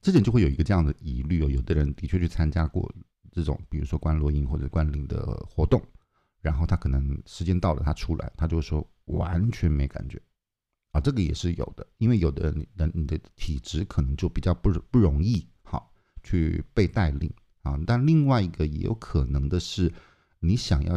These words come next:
见的人或者你想要见的某个目标，他并不想见到你，这个都是很难说的。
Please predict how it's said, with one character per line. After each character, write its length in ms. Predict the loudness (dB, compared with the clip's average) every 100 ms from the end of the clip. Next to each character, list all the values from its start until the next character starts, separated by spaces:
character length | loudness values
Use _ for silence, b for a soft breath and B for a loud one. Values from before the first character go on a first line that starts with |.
| -4
见 280 | 0 2 2
的 160 | -2 -4
人 340 | -2 0 0 -4 -12 _ _
或 200 | -4 -2
者 220 | 0 -2
你 140 | -2 -4
想 180 | -2 -2
要 100 | -2
见 180 | -2
的 460 | -2 -2 -4 -10 -14 -6
某 200 | 0 0 -2 -12 -18 -20 -20 _
个 920 | -2 -2 -4 -8 -12 -14 -14 -8 0
目 180 | 6 6
标， 320 | 8 6 6 0 b b b _
他 160 | -2 0
并 220 | 0 0
不 80 | 2
想 160 | 2
见 140 | 2 0
到 180 | -2 -6
你， 80 | -12 _ _
这 80 | -2
个 80 | 0
都 100 | 0
是 120 | -2
很 160 | -2 -2
难 200 | -2 -6
说 200 | -6 -8
的。 100 | -10